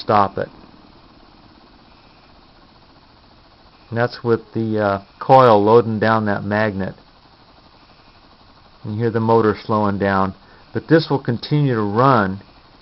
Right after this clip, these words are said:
even at that low R P M with that load. It's just greatly reduced in R P M. But check this out. My amp draw has not altered. There's my voltage,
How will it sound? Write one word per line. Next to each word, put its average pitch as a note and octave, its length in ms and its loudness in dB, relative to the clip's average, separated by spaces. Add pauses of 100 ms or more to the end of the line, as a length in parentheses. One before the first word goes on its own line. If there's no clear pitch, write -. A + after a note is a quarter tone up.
(180)
even B2+ 280 -4
at G#2+ 160 -6
that A2 200 -2
low A#2 280 4
R G#2+ 180 4
P G#2+ 300 -6
M G2 320 -6 (600)
with G2 180 -10
that G#2 180 -2
load. A2 420 2 (2000)
It's - 240 -14
just - 260 -8
greatly A2+ 360 0
reduced G2+ 500 -6
in G2 100 -8
R G2 160 -2
P G2 280 -10
M. G2 280 -6 (560)
But - 140 -14
check D3+ 300 -2
this D#3+ 240 -6
out. F#2+ 260 -2 (840)
My G#2 180 -4
amp A#2 280 -4
draw A#2+ 240 2
has G#2 220 -8
not A2 280 0
altered. G#2 580 -4 (1800)
There's G#2+ 240 -2
my A2 200 0
voltage, A#2 720 0